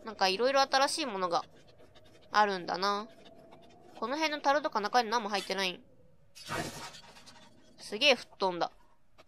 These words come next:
うん、特に何もないね。この辺あれか。なんか、その、猟師がどうたらこうたらとかそういうことをいっぱい書いてるけど、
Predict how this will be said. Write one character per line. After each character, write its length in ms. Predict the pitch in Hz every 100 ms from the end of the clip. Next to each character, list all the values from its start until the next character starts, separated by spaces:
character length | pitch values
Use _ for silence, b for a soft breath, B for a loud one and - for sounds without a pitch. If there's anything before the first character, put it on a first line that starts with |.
| - - - - -
う 180 | 214 196
ん、 40 |
特 220 | 196 269 254
に 140 | 180
何 180 | 170 185
も 80 | 202
な 140 | 214
い 80 | 160
ね。 160 | 156 - - - - - - - - - - - - - - - - -
こ 140 | -
の 100 | 254
辺 200 | 330 359
あ 120 | 302
れ 120 | 269 302
か。 320 | - 220 - - - -
な 80 | -
ん 60 | -
か、 260 | 196 156
そ 100 | 175
の、 180 | 208 196
猟 220 | 196 359
師 140 | 370 240
が 120 | 202
ど 80 | 185
う 60 | 208
た 80 |
ら 100 | 220
こ 140 | 226 254
う 60 | 226
た 80 |
ら 100 | 170
と 80 | 147
か 100 | -
そ 140 | 196 285
う 40 |
い 20 |
う 40 | 294
こ 80 | 320
と 80 | 294
を 40 |
い 40 |
っ 40 | 202
ぱ 140 | 226
い 60 | 208
書 80 | 240
い 80 | 208
て 100 | 165
る 100 | 165
け 120 | -
ど、 260 | 175 165